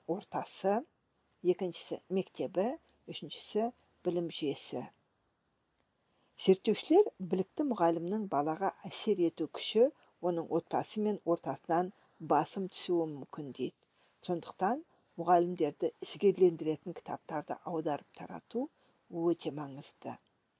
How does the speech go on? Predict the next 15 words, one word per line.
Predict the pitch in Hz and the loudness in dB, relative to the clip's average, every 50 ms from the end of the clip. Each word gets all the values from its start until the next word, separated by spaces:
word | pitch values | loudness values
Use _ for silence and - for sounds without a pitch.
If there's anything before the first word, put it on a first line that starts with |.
| _ _ _ _ - - _ _ _ _ _ - | _ _ _ _ -20 -20 _ _ _ _ _ -6
Осындай | - 190 - - 262 339 349 | -4 -4 -4 4 6 6 6
кітаптарды | 339 - - 185 202 - - 170 165 - 180 170 | 6 4 0 0 0 2 0 0 0 2 0 0
оқы-, | 156 151 - - - 185 196 - - _ _ _ _ - | 0 -2 -4 -6 -6 -6 -6 -6 -10 _ _ _ _ 2
оқып, | 175 180 - - - 233 233 - - - _ _ _ _ _ _ - | 2 2 2 2 0 0 0 0 -10 -20 _ _ _ _ _ _ -6
мұғалім | 165 180 202 202 220 254 247 214 | 2 4 4 6 6 4 4 4
болғысы | 190 165 160 - - - 190 | 2 2 2 0 -4 -6 -6
келетіндер | - - 175 151 151 156 - - 165 147 160 170 190 240 - - _ _ | -6 -6 -2 0 0 0 -2 -6 -8 -2 2 2 2 2 0 -8 _ _
шабыттануы | _ - - - 185 - - - _ - 139 135 135 131 127 127 120 | _ -8 -2 -2 -2 -2 -4 -10 _ -6 -6 -6 -6 -6 -8 -8 -8
мүмкін. | 120 135 175 - _ - 156 135 - - _ _ _ _ _ _ _ _ - | -8 -10 -10 -10 _ -12 -12 -12 -14 -18 _ _ _ _ _ _ _ _ 4
Басқа | 175 - - - - 254 | 4 4 2 2 2 2
мұғалімнің | 254 226 196 - 160 165 170 170 170 175 170 - | 2 2 2 2 0 0 0 0 -2 -2 -4 -2
тәжірибесін | - 180 185 165 175 - - 139 143 - - 190 175 - - _ _ _ | -2 -2 0 0 -2 -4 -2 -2 -2 -2 -4 -6 -8 -8 -12 _ _ _
басшылыққа | - 165 160 - - - 180 160 - _ - 190 202 | 0 2 2 2 2 2 0 -2 -2 _ 0 2 2
алып, | 208 202 208 208 - - - - _ _ | 2 2 0 -2 -4 -8 -18 -20 _ _
еліктеуі, | _ 180 180 170 - - - - 151 120 131 156 185 202 | _ 0 0 0 -2 -8 -8 -6 -4 0 2 2 2 2